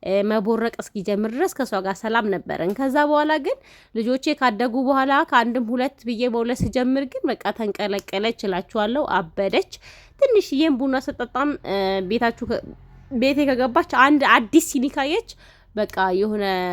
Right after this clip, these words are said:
ስራ፣ ደም ስራው ሁላ ነው የሚወጠረው፣ ወዲያው ያስታውቅባታል። እና የቅናት፣ በጣም መጥፎ የቅናት መንፈስ ነበረባት። ሰውየው፣ እ፣ ጥሩ ነበረ። ከዛ በኋላ ግን እያለች፣ እያለች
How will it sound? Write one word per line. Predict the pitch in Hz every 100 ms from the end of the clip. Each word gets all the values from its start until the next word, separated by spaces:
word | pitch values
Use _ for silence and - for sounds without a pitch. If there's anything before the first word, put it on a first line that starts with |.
| 165 175
ስራ፣ | - 240 240
ደም | 190 240 254
ስራው | 269 262
ሁላ | 262 339 285
ነው | 208 165
የሚወጠረው፣ | - 196 190 185 - 180 185 190
ወዲያው | 381 370 254
ያስታውቅባታል። | 226 - 196 175 180 170 180 180
እና | 202 277
የቅናት፣ | 240 - 214 220 -
በጣም | - - - 349
መጥፎ | 285 220 -
የቅናት | 202 - 185 -
መንፈስ | 190 180 202 202
ነበረባት። | 175 165 170 170 - 311 - - - - - - -
ሰውየው፣ | 320 311 320 320 539 659 -
እ፣ | 131 214 208 208
ጥሩ | 339 415 294
ነበረ። | 190 180 151 135 - - - - - -
ከዛ | 214 214
በኋላ | 208 208 226
ግን | 330 254
እያለች፣ | 185 185 196
እያለች | - 226 233